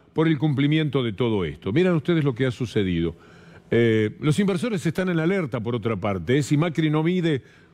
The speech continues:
eh, exigen que Vidal sea la candidata a presidente. Esto lo dice Infobae,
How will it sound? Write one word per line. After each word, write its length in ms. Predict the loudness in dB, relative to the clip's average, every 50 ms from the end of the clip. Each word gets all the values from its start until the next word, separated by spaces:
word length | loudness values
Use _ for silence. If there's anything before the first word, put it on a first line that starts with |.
| _ _ -8 -4
eh, 500 | 0 2 2 2 2 2 2 0 0 -2 -2
exigen 760 | -4 -4 -4 -4 -2 0 0 0 2 0 -2 -2 0 -2 -2
que 140 | 0 0 2
Vidal 300 | 2 2 2 0 -2 -4
sea 180 | -4 -2 -2
la 100 | -2 -2
candidata 380 | -2 -2 -2 -2 -2 -2 -2 -4
a 20 |
presidente. 680 | -4 -4 -4 -4 -2 0 0 0 0 -2 -4 -8 -10 -10 -14 -20 -20 -20 _ -20 -20 -20 -20 -20 _ _ _ -20 -6 -2
Esto 240 | 0 0 2 2 2
lo 140 | 4 4 4
dice 260 | 2 2 0 -2 0 0
Infobae, 800 | 0 0 0 -2 -2 -2 -2 -2 -4 -6 -6 -6 -8 -10 -12